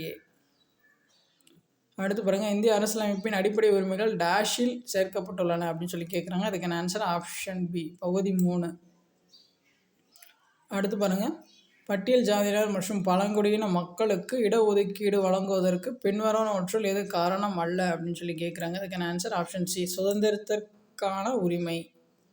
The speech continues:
அடுத்து பாருங்க, கீழ் வருவனவற்றுள் எவை சரியாக பொருத்தப்பட்டுள்ளது அப்படின்னு சொல்லி கேக்குறாங்க. எது சரியா இருக்குன்னா, so ரெண்டும் நாலும் வந்து சரியா இருக்கு. நெறிமுறை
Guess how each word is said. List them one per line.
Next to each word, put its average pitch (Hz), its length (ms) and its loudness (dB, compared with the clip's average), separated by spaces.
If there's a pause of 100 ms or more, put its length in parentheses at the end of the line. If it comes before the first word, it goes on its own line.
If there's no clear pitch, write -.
(580)
அடுத்து 208 320 -2
பாருங்க, 202 320 0 (520)
கீழ் 247 300 6
வருவனவற்றுள் 220 1500 2
எவை 208 340 4
சரியாக 220 560 4
பொருத்தப்பட்டுள்ளது 196 880 -2
அப்படின்னு 175 280 0
சொல்லி 180 220 0
கேக்குறாங்க. 180 680 -2
எது 202 220 -4
சரியா 190 380 2
இருக்குன்னா, 180 300 -2 (1120)
so - 180 0
ரெண்டும் 208 340 4
நாலும் 214 300 2
வந்து 202 240 2
சரியா 196 360 0
இருக்கு. 185 280 0 (380)
நெறிமுறை 226 600 4